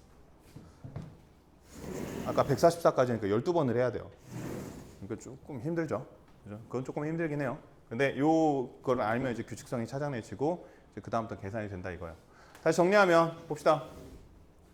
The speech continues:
보면 공차 자연수 D고요. D가 자연수인 거 중요했어요. 그 다음에 요거 되게 중요한 조건이었죠. 영이 안 되게끔. 그래서 처음엔 어떻게 했냐면 요거를 해석하기가 너무 어려워서 그냥 몇 개 때려 넣어봤다고요.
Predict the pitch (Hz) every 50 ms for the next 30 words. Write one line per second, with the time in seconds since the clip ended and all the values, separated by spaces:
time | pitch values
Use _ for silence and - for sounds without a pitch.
0 | - - - - - - - - - - - - - - - - - - - -
1 | - - - - - - - - - - - - 151 156 156 156 160 185 196 -
2 | - - - - - - - _ _ _ - - - - - - - - _ _
3 | - - 180 180 240 233 202 196 190 214 208 202 - 175 175 170 175 165 170 175
4 | 143 104 95 - - - - - - - - - - - - - 160 175 151 156
5 | 151 160 156 175 170 160 156 147 - 143 143 151 165 165 - 143 131 131 147 165
6 | 175 - - 139 147 147 147 151 160 175 190 208 202 - - - - - 127 135
7 | 170 214 202 - 180 175 175 165 160 147 151 156 156 139 131 113 - 143 139 123
8 | 110 - 113 107 127 170 165 - - - - - - - 117 123 139 135 117 104
9 | 107 131 135 123 110 - 107 113 143 185 185 - - - - - - - - -
10 | - 147 147 165 160 170 214 240 240 240 220 165 143 - 180 180 170 170 170 160
11 | 135 147 170 180 214 208 196 190 233 240 269 254 - 233 220 208 208 185 151 131
12 | 139 147 139 117 110 123 160 160 151 147 143 170 160 139 - 143 147 151 135 113
13 | 113 117 156 151 - 175 196 220 208 160 117 117 143 170 165 - 135 107 92 82
14 | 82